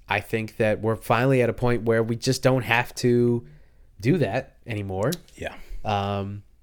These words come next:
Speaker 1: and, you know, so with a game like Call of Duty, for instance, there's not even, like, there's not even a,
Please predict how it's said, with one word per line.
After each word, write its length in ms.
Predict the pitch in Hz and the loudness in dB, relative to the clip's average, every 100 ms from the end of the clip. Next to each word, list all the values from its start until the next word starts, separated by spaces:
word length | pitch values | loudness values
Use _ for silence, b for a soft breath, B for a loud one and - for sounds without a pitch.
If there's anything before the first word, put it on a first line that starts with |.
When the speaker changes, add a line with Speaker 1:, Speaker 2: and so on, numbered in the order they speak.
| _ | _
Speaker 1:
and, 400 | 110 110 110 107 - - | -2 0 -2 -6 -10 -2
you 100 | 131 | 0
know, 220 | 123 135 - - - - - - - | 0 -2 -8 -20 -20 -16 -14 -14 -10
so 260 | - 151 139 | 2 6 8
with 140 | 135 | 8
a 40 | 131 | 4
game 240 | 131 131 | 4 2
like 180 | 127 117 | 2 0
Call 220 | - 120 110 | 0 2 2
of 80 | |
Duty, 240 | 107 214 156 | 2 0 0
for 160 | - | -2
instance, 560 | 107 101 101 98 - - b b b b b b - _ - _ - | -4 -4 -6 -8 -10 -12 b b b b b b -20 _ -20 _ -18
there's 300 | 123 151 202 | 2 4 6
not 160 | 170 165 | 4 4
even, 220 | 165 170 | 2 0
like, 260 | 160 143 - | 0 0 2
there's 220 | 165 180 | 4 4
not 120 | 190 | 2
even 220 | 180 156 | 2 0
a, 240 | 147 135 | 2 0